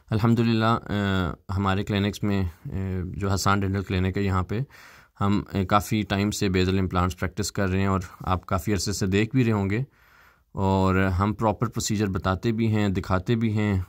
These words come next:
और सेटिस्फाइड पेशेंट्स के रिव्यूज़ भी आपको दिखाते हैं। और अल्हम्दुलिल्लाह ये एक और केस जो कि कंप्लीट, अ, I think इसको ढाई तीन महीने हो चुके हैं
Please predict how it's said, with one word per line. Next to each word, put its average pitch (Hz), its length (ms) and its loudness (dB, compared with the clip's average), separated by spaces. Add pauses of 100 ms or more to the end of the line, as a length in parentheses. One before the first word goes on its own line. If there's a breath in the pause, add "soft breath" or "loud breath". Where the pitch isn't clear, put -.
और 95 260 0
सेटिस्फाइड 107 600 -2
पेशेंट्स 104 500 -2
के 101 300 0
रिव्यूज़ 101 380 0
भी 120 100 0
आपको 110 240 0
दिखाते 101 400 -4
हैं। 95 140 -4 (560 loud breath)
और 101 220 -2
अल्हम्दुलिल्लाह 104 500 2
ये 101 180 2
एक 95 120 -4
और 104 160 0
केस 101 280 -2
जो 98 120 -2
कि 101 120 -4
कंप्लीट, 98 540 -2
अ, 92 580 -4 (260)
I 90 80 0
think 101 220 -2
इसको 104 380 -2 (580 soft breath)
ढाई 107 220 2
तीन 117 200 4
महीने 110 220 2
हो 107 160 2
चुके 113 260 -4
हैं 113 260 0